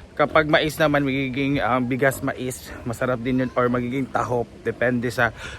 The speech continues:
kung anong proseso ang gagamitin nila. So, punta tayo ng farm. Then, may bago ngayon sa farm.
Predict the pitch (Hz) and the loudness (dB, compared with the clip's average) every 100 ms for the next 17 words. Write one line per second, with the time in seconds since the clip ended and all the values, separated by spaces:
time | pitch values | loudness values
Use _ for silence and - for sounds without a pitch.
0 | - 120 131 120 120 - 120 - 127 120 | 2 4 4 0 -2 2 2 2 0 0
1 | 117 120 117 - 117 104 110 117 - - | -2 -2 -4 -8 -8 -8 -10 -12 -16 -18
2 | - - - 294 294 269 277 - - - | -18 2 8 8 8 6 2 -2 -10 -4
3 | 175 180 170 165 156 - 135 151 190 220 | -2 2 4 4 2 0 2 2 2 -2
4 | - - - - 165 170 180 156 147 151 | -12 -20 -6 2 4 6 6 6 6 4
5 | 156 143 139 139 117 127 131 147 | 0 0 -2 -2 -2 0 2 0